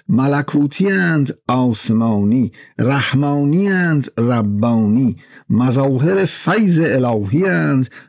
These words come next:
و مطالع موهبت روحانی. ای امت الله، الحمدلله، شوهر عزیز نفحه‌ای از گلشن ملکوت به مشامش رسید.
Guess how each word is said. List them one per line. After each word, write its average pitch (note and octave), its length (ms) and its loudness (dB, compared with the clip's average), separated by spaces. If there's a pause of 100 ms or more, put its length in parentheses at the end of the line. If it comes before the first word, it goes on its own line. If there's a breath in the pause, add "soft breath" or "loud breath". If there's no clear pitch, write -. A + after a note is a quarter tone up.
(120)
و B2 80 2
مطالع A#2 1040 0
موهبت A#2 720 0
روحانی. F#2 680 0 (580)
ای E3 300 2
امت F3+ 360 0
الله، C3+ 540 0 (240)
الحمدلله، E3 1300 0 (540 loud breath)
شوهر B2 680 0 (200)
عزیز C#3 720 0
نفحه‌ای C3 600 0
از A#2 220 -4
گلشن B2 500 -4
ملکوت B2+ 720 -2
به A2+ 120 -4
مشامش B2 760 -2
رسید. C3 560 -2